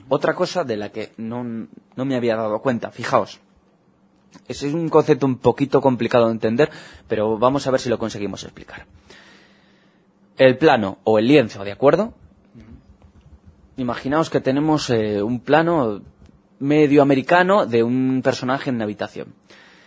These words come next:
Speaker 1: ¿Qué haría Hawks y qué hace Carpenter? Bueno, pues iluminar delante del personaje y detrás dejarlo totalmente oscuro.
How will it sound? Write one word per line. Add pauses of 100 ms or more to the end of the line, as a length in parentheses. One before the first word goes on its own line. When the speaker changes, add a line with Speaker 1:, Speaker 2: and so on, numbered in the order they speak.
(920)
Speaker 1:
¿Qué
haría
Hawks
y
qué
hace
Carpenter? (280)
Bueno,
pues (160)
iluminar
delante
del
personaje
y
detrás
dejarlo
totalmente
oscuro.